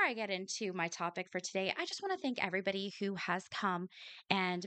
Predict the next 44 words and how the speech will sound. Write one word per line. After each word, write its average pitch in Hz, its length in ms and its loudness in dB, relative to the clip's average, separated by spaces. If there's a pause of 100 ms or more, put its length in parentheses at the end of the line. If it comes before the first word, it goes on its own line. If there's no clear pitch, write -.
(100)
been 277 160 4
a 269 60 0
guest 208 340 2
on 208 120 4
this 202 120 -2
podcast, 175 600 0
who's 190 140 -6
come 262 240 0
to 262 60 0
share 220 200 0
their 190 160 2
story, 175 640 0
who 190 160 0
has 185 400 2 (360)
just 294 240 2
continued 269 580 2
to 233 100 -4
spread 196 600 2
the 208 80 0
message. 190 680 0 (240)
You 233 60 4
know, 214 100 4
whether 208 320 4
it's 214 300 0 (220)
spreading 226 400 2
awareness 190 400 0
against 190 300 -2
domestic 185 380 -2
violence, 170 340 2
abuse, 180 300 -4
trauma, 160 440 2 (320)
or 196 520 4 (140)
the 220 100 0
trauma 196 340 2
that 190 120 4
was 190 120 0
experienced 196 760 0
through 185 460 4
Worldwide 175 320 0
Dream 269 240 2
Builders, 254 720 2
Brit - 120 2
Worldwide, 220 460 4
or 185 220 0